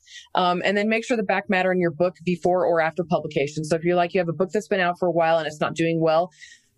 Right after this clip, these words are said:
get a whole bunch of volunteer readers and have them read it. Make sure the back matter of the book includes a link to your newsletter so that people can, um, sign up for your newsletter again. Even if it is a book that's not published, you wanna have action for them to take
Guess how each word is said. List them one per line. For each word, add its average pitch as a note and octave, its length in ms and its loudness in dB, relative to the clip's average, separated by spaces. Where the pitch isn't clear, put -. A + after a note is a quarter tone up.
get A3+ 120 2
a B3 80 2
whole A#3 140 0
bunch A#3 160 -2
of G#3 80 -2
volunteer G#3+ 400 2
readers F#3 380 -2
and E3 100 0
have E3 160 2
them E3 160 0
read F3+ 180 2
it. C3 140 -2
Make F3 180 0
sure G#3+ 140 -2
the G3+ 80 0
back F3 320 0
matter E3+ 180 0
of F3+ 60 0
the E3+ 80 -2
book D3 340 -2
includes F3 340 0
a D#3+ 80 0
link F3+ 240 0
to G3+ 80 -2
your G3 60 2
newsletter D3+ 580 0
so E3 160 0
that D#3+ 160 -2
people F#3+ 280 0
can, E3 440 0
um, D3+ 420 0
sign D#3+ 220 -2
up D#3 100 -2
for F#3+ 80 0
your F#3 120 2
newsletter D3+ 400 0
again. D3 440 -2
Even G#3+ 340 0
if G3 240 0
it F3+ 140 2
is F3+ 220 0
a E3 40 0
book E3+ 240 -2
that's E3 200 -2
not D3+ 240 -2
published, G3 480 -2
you F3+ 100 2
wanna E3+ 320 0
have D#3 320 -2
action D3+ 360 -2
for D#3 120 0
them D3 120 -4
to D3+ 120 -10
take D3 240 0